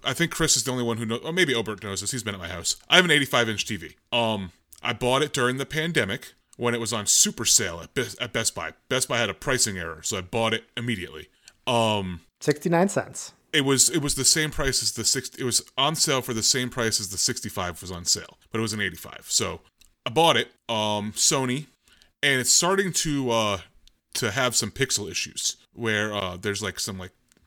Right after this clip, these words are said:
Speaker 1: it's starting to turn white in the bottom right corner.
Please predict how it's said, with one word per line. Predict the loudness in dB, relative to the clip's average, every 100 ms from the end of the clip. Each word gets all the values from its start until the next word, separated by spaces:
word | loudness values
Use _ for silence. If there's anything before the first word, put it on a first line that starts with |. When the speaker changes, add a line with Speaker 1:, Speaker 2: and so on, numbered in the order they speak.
| -4
Speaker 1:
it's | 0
starting | 0 -2
to |
turn | -4 -4
white | -2 -4 -4 _ -8
in | -6 -8 -12 _ _
the | -8
bottom | 0 0 2
right | 0 -2
corner. | -4 -6 -6